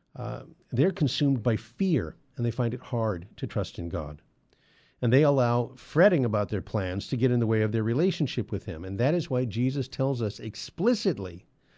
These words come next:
"Do not let your worries about tomorrow affect your relationship with God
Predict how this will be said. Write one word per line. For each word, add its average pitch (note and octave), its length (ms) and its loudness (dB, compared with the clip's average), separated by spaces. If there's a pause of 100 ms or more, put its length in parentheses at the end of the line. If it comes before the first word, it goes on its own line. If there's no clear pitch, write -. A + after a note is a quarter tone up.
(320)
"Do F#3 220 6
not G3+ 180 4
let D#3+ 140 0
your C#3 100 0
worries C#3 320 0
about A#2+ 280 -4
tomorrow A#2+ 680 -2 (720)
affect A#2+ 460 -2
your C3 80 0
relationship A#2+ 640 -2
with D3 160 -4
God F2 380 -2